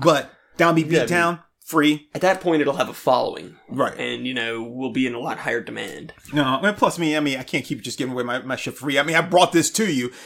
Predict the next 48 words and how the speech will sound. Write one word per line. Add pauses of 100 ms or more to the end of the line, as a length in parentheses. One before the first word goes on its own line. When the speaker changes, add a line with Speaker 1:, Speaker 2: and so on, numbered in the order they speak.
(100)
Speaker 1:
Now
that
it,
you
know,
it's,
it's
going
somewhere,
you
gotta,
you
gotta
compensate
me. (200)
<laughs>
But,
um,
but
Snipes,
yo,
if
you're
looking
for
a
nice,
tight
action
movie
project,
something, (260)
um,
yeah,
I, (140)
I'm (120)
putting
my
services
out
there
to
you (160)
for
free.
Here's
the
thing.